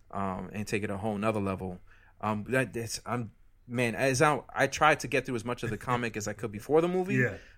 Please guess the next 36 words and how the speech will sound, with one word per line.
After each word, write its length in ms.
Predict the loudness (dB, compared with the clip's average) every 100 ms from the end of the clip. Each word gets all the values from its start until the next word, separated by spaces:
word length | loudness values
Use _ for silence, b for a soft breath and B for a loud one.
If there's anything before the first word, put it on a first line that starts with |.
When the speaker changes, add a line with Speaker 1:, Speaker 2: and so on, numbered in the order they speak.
| -10
Speaker 1:
but 220 | 4 4 4
man, 440 | 2 4 4 2
there 180 | 2 2
are 40 |
so 540 | 2 0 0 0 0 0
many 280 | -4 -4
layers 520 | -2 0 0 0 -4 -6
in 80 |
the 80 | -10
comic 420 | -10 -8 -6 -8
that 120 | -10 -10
they 100 | -8
could 100 | -2
go 220 | 0 0
Speaker 2:
Yes, 80 | -4
Speaker 1:
with 160 | -6
this. 180 | -10 -6
Speaker 2:
yes, 380 | -4 -4 -6 -16 -16
yes. 200 | -12 -12
Speaker 1:
You 100 | -8
know, 200 | -4 -2
this 320 | -2 0 0 -2
just 320 | -4 -4 -4
really 280 | -6 -6 -4
scratched 400 | -6 -4 -4 -6
the 60 |
surface. 520 | -10 -8 -8 -10 -12 -6
Speaker 2:
Yeah, 260 | -4 -4 -6 -14 b -10
and 160 | -8
that's, 320 | -4 -4 -4 -6
again, 320 | -6 -4 -4
the 100 | -4
beauty 340 | -4 -4 -2
of 140 | -4 -2
Ryan 280 | -4 -2 -6
Coogler, 540 | -6 -8 -6 -6 -6